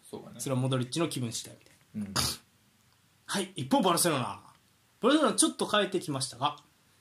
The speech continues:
Speaker 2: えー、四三三、形は不動と。ゴールキーパー、手足低減。
Speaker 1: うん。
Speaker 2: フォーバック、左から、えーと、バルデ、ガルシア、組んで、セルジー・ロベルト。
Speaker 1: うん。
Speaker 2: で、アンカー、ブスケツ、えー、左、ペドリ、右、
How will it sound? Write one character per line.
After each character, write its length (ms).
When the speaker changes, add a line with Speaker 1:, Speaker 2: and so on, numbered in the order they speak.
Speaker 2:
え 60
ー、 100
四 160
三 160
三、 300
形 340
は 100
不 120
動 140
と。 140
ゴ 100
ー 40
ル 40
キ 80
ー 20
パ 80
ー、 40
手 120
足 140
低 180
減。 160
Speaker 1:
う 60
ん。 240
Speaker 2:
フ 100
ォ 40
ー 40
バ 80
ッ 80
ク、 220
左 320
か 100
ら、 180
え 200
ー 60
と、 100
バ 180
ル 120
デ、 240
ガ 160
ル 60
シ 180
ア、 220
組 240
ん 20
で、 280
セ 160
ル 60
ジ 120
ー・ 40
ロ 80
ベ 100
ル 100
ト。 320
Speaker 1:
う 40
ん。 280
Speaker 2:
で、 80
ア 60
ン 60
カ 100
ー、 40
ブ 100
ス 120
ケ 120
ツ、 200
え 200
ー、 40
左、 360
ペ 200
ド 100
リ、 180
右、 380